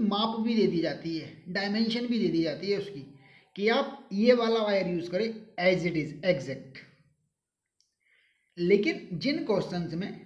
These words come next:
माप ना दी गई हो उन questions में हम कैसे करें,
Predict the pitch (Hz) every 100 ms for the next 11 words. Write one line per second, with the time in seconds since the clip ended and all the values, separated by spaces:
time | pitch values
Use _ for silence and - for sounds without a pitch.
0 | - 165 185 220 196 180 196 240 233 220
1 | 185 156 139 185 - - - _ _ _
2 | _ _ - 269 330 226 190 202 190 185
3 | 185 180 175 - 165 156